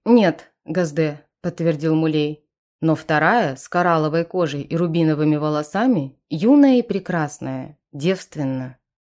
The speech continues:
Кроме того, обе Перри благородного сословия, газде. Обе они в прошлой жизни были дочерьми демонических царей». «Вот как?» раздалось в зале. «Так где же они?» Где твои несравненные красотки, Мулей?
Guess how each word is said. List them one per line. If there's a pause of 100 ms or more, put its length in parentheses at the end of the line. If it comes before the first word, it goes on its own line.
(200)
Кроме
того,
обе
Перри
благородного
сословия,
газде. (340)
Обе
они
в
прошлой
жизни
были
дочерьми
демонических
царей». (680)
«Вот
как?»
раздалось
в
зале. (380)
«Так
где
же
они?» (320)
Где
твои
несравненные
красотки,
Мулей?